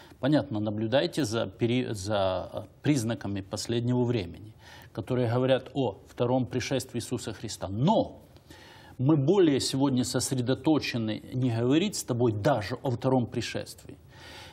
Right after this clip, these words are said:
Мы сегодня, э, говорим относительно личной встречи с Господом, которая может настать. Многие ожидают второго пришествия и в разочаровании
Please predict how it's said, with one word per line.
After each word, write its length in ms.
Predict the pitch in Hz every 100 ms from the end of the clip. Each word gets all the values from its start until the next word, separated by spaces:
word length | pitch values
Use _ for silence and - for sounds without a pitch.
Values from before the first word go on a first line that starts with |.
| -
Мы 340 | 117 147 214
сегодня, 560 | 160 - 127 107 95 90 - - -
э, 40 | - 95 - - -
говорим 640 | 92 123 123 151 208 165
относительно 840 | - - 127 - 156 139 123 104 95 - - - - - -
личной 640 | - 123 170 - - 117
встречи 460 | 110 - 131 135 -
с 100 | 117
Господом, 520 | 95 101 - 92 -
которая 500 | - 151 147 170 143
может 380 | 147 175 139 -
настать. 560 | 113 120 - 190 - - - - - - - - - - - - - - - - - - - - - - -
Многие 500 | 139 165 156 131 127 -
ожидают 460 | 120 104 120 110 101
второго 320 | - 107 104
пришествия 600 | - - - 185 - - - - - - - - - - - - - - - -
и 300 | 156 131 101
в 160 | 95
разочаровании 920 | 120 120 123 - 113 127 156 123 95